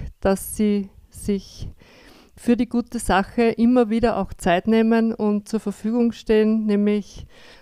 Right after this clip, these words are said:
äh, und das schätzen wir von der Krebshilfe sehr, äh, ehrenamtlich. Also da ist wirklich eine große Unterstützung de-, der Ärzte da. Also vielen Dank an Sie beide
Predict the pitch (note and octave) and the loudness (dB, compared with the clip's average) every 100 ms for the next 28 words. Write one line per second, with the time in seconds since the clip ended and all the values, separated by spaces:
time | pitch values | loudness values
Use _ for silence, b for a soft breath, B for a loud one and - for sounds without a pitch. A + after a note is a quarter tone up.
0 | b G#3+ G#3 G3 G3 G3 G#3+ - G#3 - | b -2 0 0 -2 -4 -4 -2 -2 0
1 | G3+ - - G#3 G#3 A3 A3+ G#3 G3+ G3+ | 0 0 0 2 2 0 0 -2 0 0
2 | G3 - G#3 - G3+ - G3 G#3 G#3+ G#3 | -2 -2 -4 -2 -4 0 2 2 0 -2
3 | G#3+ G3+ G3 G3 G3+ A3 G#3+ G#3+ - G#3 | 0 0 -2 0 2 2 0 -2 -2 -4
4 | G3+ G3+ G3 G#3 G3+ G#3 - F#3+ F#3+ A3 | -2 -4 -2 0 0 -2 -2 0 0 0
5 | G#3 - - A3+ A3 A3+ A3 G3+ G3+ - | -2 -6 -4 -4 -2 -2 0 2 0 0
6 | G3+ - G#3+ G3+ G#3 G#3 - G#3 - G#3+ | -2 2 0 2 -2 -4 -2 -4 0 2
7 | G3+ G3 G3+ G3 - G3 F#3 F#3+ - - | 2 2 2 2 0 -2 2 0 0 -4
8 | G3 F3 F3 G#3+ B B B B G3+ G3 | -2 2 2 2 B B B B 0 4
9 | G#3 G3+ b b b b b - A3 A3 | 4 2 b b b b b 2 4 4
10 | G3+ G3 A3 - - - G#3+ G#3 - A#3 | 2 2 2 0 0 0 0 0 0 0
11 | A#3+ A3 A3 A#3 A#3 | 2 4 4 4 2